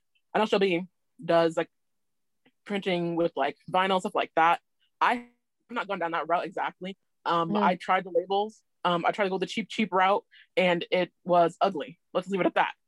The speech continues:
Speaker 1: So, um, I actually used a website for most of my stickers I've done so far, um, because I'm, like, a, I like round, you know, stick-, stickers, stuff like that, but I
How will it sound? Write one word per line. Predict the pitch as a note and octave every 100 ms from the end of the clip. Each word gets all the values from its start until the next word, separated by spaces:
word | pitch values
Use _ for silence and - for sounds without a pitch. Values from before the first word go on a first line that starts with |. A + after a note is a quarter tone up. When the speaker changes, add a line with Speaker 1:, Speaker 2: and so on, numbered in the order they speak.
| _
Speaker 1:
So, | - A3 - - A#3+ G#3 - - - -
um, | F#3+ F#3 F#3 F3+ -
I | G#3+
actually | B3 - G3+ G#3
used | F#3 F3+ - -
a |
website | E3+ F3 - E3+ - - _ _ _
for | -
most | G3+
of |
my | G3+
stickers | F3 F3 F3+
I've | E3+ E3+
done | D#3+
so | E3+ E3 -
far, | D#3 C#3+ C#3+ _ _ _ _
um, | E3+ E3+ E3+
because | F3+ G#3 F3 -
I'm, | F#3+ A3
like, | F#3+
a, | D3 C#3 _ _ _ _ _ _ _
I | -
like | A3 A#3
round, | F#3+ F#3+ F#3+ E3+
you | D#3+
know, | E3 E3
stick-, | -
stickers, | - F#3 F3
stuff | -
like | - -
that, | G3 E3+
but | D#3+
I | F3+